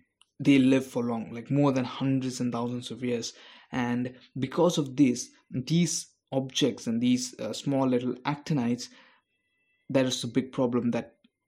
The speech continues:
we face, is that we cannot recycle it until and unless we separate uranium and the things that we can actually recycle. Like, you know, even, uh, the parts, uh, the metal parts, the metal rods that are actually used have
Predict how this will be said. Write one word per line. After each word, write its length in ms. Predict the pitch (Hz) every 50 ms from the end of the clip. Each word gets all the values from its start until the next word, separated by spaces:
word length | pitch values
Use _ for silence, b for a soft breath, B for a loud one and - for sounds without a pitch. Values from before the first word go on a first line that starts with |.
| _ _ _ -
we 180 | 135 120 123 120
face, 480 | 123 - 143 135 123 120 120 120 - -
is 460 | 131 117 117 117 117 117 - - b b b b b b b b b b b b -
that 200 | - 120 - -
we 120 | 131 131 127
cannot 320 | - - 120 120 117 113
recycle 560 | - 131 127 123 - - 123 120 - 117 110
it 200 | - - - - _ _ _ _ _ -
until 280 | 131 139 135 135 139 135
and 120 | 127 127
unless 280 | 123 123 123 120 - -
we 60 | 123
separate 720 | - - - 139 - - - 165 156 139 - - - - -
uranium 920 | - 123 110 127 127 123 123 135 131 135 143 135 120 117 117 123 127 - - _ -
and 480 | 120 117 113 107 110 113 113 110 - b b b b b b b _
the 260 | - 127 - 123 - - - _ _ -
things 240 | 139 131 127 123 -
that 200 | 127 117 - -
we 80 | 135 120
can 160 | - 127 117
actually 400 | 117 113 - - 117 117 139 147
recycle. 460 | 160 - 143 117 107 - 113 113 113
Like, 220 | 113 113 113 B B B B B B B -
you 180 | 139 135 185
know, 180 | 180 170 143 - - _ _ _ _ _ _
even, 420 | 170 175 170 165 180 170 165 160 - -
uh, 100 | - 143 131 -
the 60 | -
parts, 520 | - - - 143 143 147 147 147 - - - - _ _ _ -
uh, 240 | 123 127 123 123 120
the 100 | 120 127
metal 240 | 135 139 - 147 143
parts, 320 | - 139 127 120 120 -
the 60 | 131
metal 260 | 123 123 123 - - -
rods 340 | 131 139 135 135 135 - -
that 140 | - 123 117
are 160 | 117 120 117
actually 320 | 117 120 - - 135 131
used 440 | 123 120 120 151 151 139 135 - -
have 260 | 143 131 123 - -